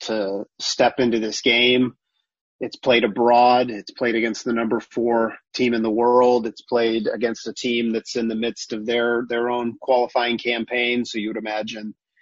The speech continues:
you know, they're in a little bit better form. Um, for the U S to dominate the game, and, and I,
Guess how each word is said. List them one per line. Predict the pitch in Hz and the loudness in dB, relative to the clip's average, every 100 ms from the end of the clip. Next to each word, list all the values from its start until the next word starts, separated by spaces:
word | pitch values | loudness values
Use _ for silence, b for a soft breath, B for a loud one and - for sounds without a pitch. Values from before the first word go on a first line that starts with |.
| b - | b -10
you | 110 | -6
know, | 107 | -6
they're | 113 113 | -4 -4
in | 113 | -4
a | 110 | -4
little | 113 107 | -4 -6
bit | 117 | -8
better | 113 107 | -6 -8
form. | - 131 123 120 117 107 _ _ _ _ - | -6 -4 0 0 0 -4 _ _ _ _ -8
Um, | 110 104 101 98 98 - _ | -6 -6 -8 -10 -12 -16 _
for | - | -8
the | 113 | -6
U | 110 120 120 | -2 0 0
S | 113 | -2
to | - 107 123 | -8 -12 -6
dominate | 127 117 127 120 113 | -2 0 0 -2 -4
the | 113 | -6
game, | 107 113 110 107 | -4 -4 -4 -6
and, | 110 - | -6 -8
and | 113 | -6
I, | 110 | -6